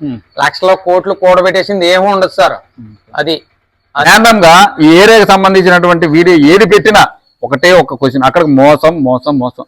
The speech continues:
Speaker 1: ఒక వంద కామెంట్లు వస్తే అందులో డెబ్బై ఎనిమిది కామెంట్లు బరాబర్ నెగిటివే వస్తది.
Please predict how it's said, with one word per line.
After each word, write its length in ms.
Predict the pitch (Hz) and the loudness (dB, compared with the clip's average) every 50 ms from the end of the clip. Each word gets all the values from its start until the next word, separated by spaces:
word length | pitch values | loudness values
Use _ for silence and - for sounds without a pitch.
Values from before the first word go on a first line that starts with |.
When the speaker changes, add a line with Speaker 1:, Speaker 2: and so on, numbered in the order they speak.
| _ _ _ - _ _ _ _ 139 | _ _ _ -20 _ _ _ _ -2
Speaker 1:
ఒక 100 | 147 160 | 0 2
వంద 220 | 196 180 185 202 220 | 2 2 2 2 2
కామెంట్లు 520 | 208 - 185 190 233 262 262 233 208 208 | 2 2 2 2 4 4 2 2 2 0
వస్తే 260 | 190 - - 185 175 | 0 0 0 0 0
అందులో 340 | - - 151 196 214 233 233 | 2 2 2 2 2 2 2
డెబ్బై 540 | 202 156 143 160 185 180 175 180 185 247 247 | 2 2 0 0 0 0 -2 -2 0 2 2
ఎనిమిది 420 | 240 226 226 214 214 202 190 185 | 4 4 4 2 2 2 0 0
కామెంట్లు 540 | 175 - 170 175 190 208 208 202 185 190 185 | 0 2 2 2 2 2 0 0 0 -2 -4
బరాబర్ 600 | 151 131 120 123 160 180 214 226 214 233 254 220 180 | -4 -4 -2 0 2 2 4 4 4 2 2 2 0
నెగిటివే 360 | 180 175 160 185 175 185 196 | 0 0 0 0 0 2 2
వస్తది. 360 | 170 - - - 120 113 - | 0 -2 -4 -6 -8 -8 -8